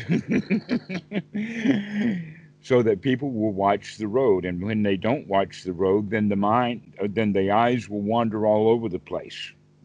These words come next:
Okay? So now this is the analogy that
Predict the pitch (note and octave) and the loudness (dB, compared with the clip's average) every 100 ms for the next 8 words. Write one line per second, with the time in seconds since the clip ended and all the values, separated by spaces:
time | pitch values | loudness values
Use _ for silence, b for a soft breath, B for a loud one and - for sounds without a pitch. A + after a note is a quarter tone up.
0 | F2 D#2+ G2+ G2 G2 b b b - A#2+ | -14 -8 -4 -4 -4 b b b -2 0
1 | A2 A2+ D3+ D#3+ C3+ D#3 D3+ C3+ G2+ A2 | 2 4 4 2 0 -4 -4 -12 -8 -2
2 | G2+ G2+ C#3 C#3+ F2+ - E2 F2 _ _ | 0 0 0 -2 -6 -8 -12 -12 _ _
3 | _ _ _ _ _ _ _ _ _ _ | _ _ _ _ _ _ _ _ _ _
4 | _ B B B B - G2+ B2+ | _ B B B B -12 2 4